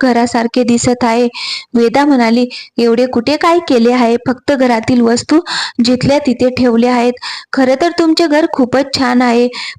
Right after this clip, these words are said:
पुन्हा कबीर म्हणाला, "बरं, ते जाऊ दे, तुझ्याकडे आकाशचा फोटो आहे का?" वेदा म्हणाली, "हो आहे, पण माझ्या सामानामध्ये आहे. घरातून काढल्यावर भाडे न दिल्यामुळे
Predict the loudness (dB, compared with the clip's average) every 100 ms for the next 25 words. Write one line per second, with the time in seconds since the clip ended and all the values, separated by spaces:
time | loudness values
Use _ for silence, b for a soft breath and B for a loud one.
0 | 0 2 2 2 0 0 2 2 2 0
1 | 0 0 0 0 0 2 2 2 0 -4
2 | B B -2 0 0 0 0 -2 -2 -2
3 | -2 -2 -4 -2 0 0 0 0 0 0
4 | -2 -2 B B 0 2 2 2 2 2
5 | 2 2 2 0 0 0 0 -2 B B
6 | B 0 2 4 2 0 0 0 0 2
7 | 2 2 2 0 2 0 -2 B B -4
8 | 0 0 0 0 2 0 0 0 0 0
9 | 0 0 2 2 2 2 2 2 2 0